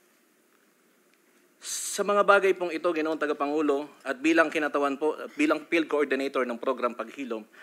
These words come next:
nais ko pong ipabatid sa inyo na lahat po ng three hundred twelve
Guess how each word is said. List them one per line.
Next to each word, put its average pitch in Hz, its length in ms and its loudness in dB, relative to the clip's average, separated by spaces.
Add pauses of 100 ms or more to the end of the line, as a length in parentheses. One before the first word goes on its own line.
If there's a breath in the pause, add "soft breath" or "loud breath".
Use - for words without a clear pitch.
(140 loud breath)
nais 190 240 0
ko 196 80 0
pong 185 160 -6
ipabatid 143 480 0
sa - 80 -8
inyo 113 320 -8 (1040 soft breath)
na 165 80 0
lahat 185 320 4
po 202 160 2
ng 170 160 0
three 185 200 0
hundred 156 360 -2
twelve 123 320 -4